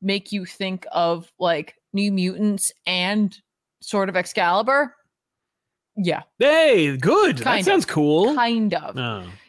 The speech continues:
Speaker 1: It is, like, here's a group of, like, folks who, like, went through portals. Where, where'd they go? Well, they're in Vanaheim. And you're like,
Speaker 2: Oh.
Speaker 1: "Wha-, what?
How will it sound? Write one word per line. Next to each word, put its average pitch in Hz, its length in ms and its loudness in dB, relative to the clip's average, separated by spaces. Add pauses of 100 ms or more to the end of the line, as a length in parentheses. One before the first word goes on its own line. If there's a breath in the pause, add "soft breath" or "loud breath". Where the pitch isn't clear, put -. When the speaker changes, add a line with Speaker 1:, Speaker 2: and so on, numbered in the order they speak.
Speaker 1:
It 359 160 0
is, 359 300 0
like, 269 460 -2 (260)
here's 277 380 -4
a 269 80 -2
group 226 260 -6
of, 240 140 -12 (100)
like, 247 220 -2
folks 294 320 -2
who, 170 260 -10
like, 156 240 -4 (100)
went 170 240 -6
through 214 140 -10
portals. 196 560 -4
Where, 208 300 0
where'd 254 260 -2
they 320 160 2
go? 247 460 4
Well, 190 280 2
they're 214 420 2
in 190 400 -2
Vanaheim. 156 880 -4 (160)
And 175 100 -6
you're 185 100 0
like, 190 220 0
Speaker 2:
Oh. 165 300 -4
Speaker 1:
"Wha-, - 0 -
what? 156 380 -8